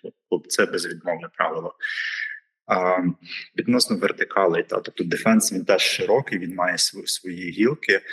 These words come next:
і теж треба дивитися і розбиратися. Бо, наприклад, у нас на I T арені, м, в двадцять другому році, в двадцять третьому, е, теж був представлений, е, представлені ці команди,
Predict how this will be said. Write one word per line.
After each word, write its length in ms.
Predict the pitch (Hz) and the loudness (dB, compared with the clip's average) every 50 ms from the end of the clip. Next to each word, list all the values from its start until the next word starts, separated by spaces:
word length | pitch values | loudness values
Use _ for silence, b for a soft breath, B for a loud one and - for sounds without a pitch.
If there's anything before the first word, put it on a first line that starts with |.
| B B B B _ | B B B B _
і 280 | - 98 95 95 92 90 - - _ _ - | -10 -6 -6 -6 -6 -8 -12 -20 _ _ 0
теж 220 | 110 104 98 - | 2 2 2 -2
треба 260 | - - - 82 95 | -4 -4 -2 -2 0
дивитися 600 | 87 87 87 95 95 - 98 - - - 98 92 92 - | -2 0 0 -2 0 0 0 0 2 2 4 2 2 0
і 380 | 98 95 87 87 90 90 90 90 87 87 87 - _ | -4 -6 -6 -2 0 2 2 2 0 -4 -10 -20 _
розбиратися. 720 | - 95 87 - - 92 90 85 - - 90 - - 92 87 87 | -10 -10 -4 0 2 2 2 2 0 -2 -4 -4 -4 -4 -6 -4
Бо, 220 | 92 92 90 92 92 | -4 -4 -2 -4 -6
наприклад, 340 | 90 - - 95 - 95 90 - | -8 -8 -6 -2 -2 -2 -2 -2
у 40 | |
нас 200 | 95 90 - - | -4 -4 -4 -2
на 420 | 98 92 90 90 87 87 87 85 87 | 0 0 2 2 2 2 0 -2 -6
I 160 | 85 - - | -4 -2 0
T 60 | 98 | 2
арені, 300 | 98 120 135 175 - 131 | 2 2 2 2 0 -2
м, 760 | 127 104 87 - - 110 104 92 92 90 90 90 90 87 87 87 - - _ - | -2 -2 -4 -10 -14 -14 -14 -14 -12 -12 -10 -8 -8 -8 -8 -10 -14 -16 _ -4
в 40 | 90 | 0
двадцять 340 | 95 95 92 - 98 - - - | 2 2 2 0 -4 -10 -8 -6
другому 340 | 104 101 101 95 90 90 | -6 -6 -6 -6 -6 -4
році, 320 | 92 90 90 85 - - 87 | -4 -4 -2 -2 -2 -4 -4
в 60 | 80 | -4
двадцять 320 | 82 87 85 82 - 98 | -4 -4 -4 -4 -8 -12
третьому, 600 | - - 101 101 98 - - 92 92 90 87 87 B B B B B B _ - | -2 0 0 0 0 -2 -8 -8 -8 -8 -10 -10 B B B B B B _ -8
е, 320 | 90 87 87 87 90 90 | -6 -4 -2 -4 -4 0
теж 160 | 90 98 87 82 | 0 0 0 0
був 200 | 80 85 82 - | -4 -8 -8 -6
представлений, 880 | 95 87 - - 92 90 85 85 85 85 - - 85 85 - - - - | -4 -4 -2 0 0 0 0 -2 -4 -10 -10 -10 -8 -8 -8 -8 -6 -2
е, 340 | 90 87 87 87 87 87 87 - | 0 0 0 -2 -4 -6 -8 -8
представлені 440 | 98 - - 98 95 92 92 90 | -10 -4 -2 -2 -2 -2 -2 -6
ці 220 | 87 - - - 95 | -6 -4 -4 -4 -4
команди, 580 | - - 92 90 98 113 127 - - 110 95 | -4 -6 -4 -2 0 -2 -2 0 0 0 0